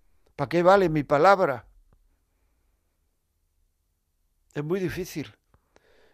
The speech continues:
En una relación de pareja hay cre-, que creer.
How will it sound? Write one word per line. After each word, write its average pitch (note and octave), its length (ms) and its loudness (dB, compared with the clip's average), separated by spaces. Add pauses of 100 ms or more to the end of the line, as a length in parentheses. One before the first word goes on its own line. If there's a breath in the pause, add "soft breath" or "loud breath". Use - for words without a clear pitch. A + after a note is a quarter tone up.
En C#3+ 100 -4
una F#3 140 0
relación F3+ 440 -2
de F3+ 80 -4
pareja D#3+ 340 -4
hay F3 80 -4
cre-, D#3 400 -4
que D3+ 140 -4
creer. C#3+ 460 -4